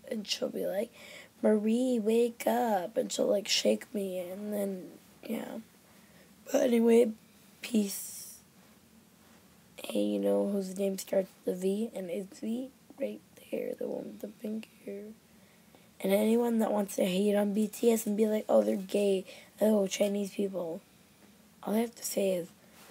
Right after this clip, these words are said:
"Fuck you and get off my channel, bye." Oh, wait, hold on, I can't,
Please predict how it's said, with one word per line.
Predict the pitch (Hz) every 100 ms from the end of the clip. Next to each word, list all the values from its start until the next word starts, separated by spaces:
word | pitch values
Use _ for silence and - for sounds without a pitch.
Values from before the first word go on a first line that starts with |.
| - - - -
"Fuck | - - 220 -
you | 214
and | 196 180
get | 190
off | 196 -
my | 190 196
channel, | - 202 185 175
bye." | 175 214 226 214 208 202 202 202 196 202 - - - - - - - - - - - -
Oh, | 196
wait, | 190 202 226
hold | 185 240
on, | 220
I | 208
can't, | - 220 208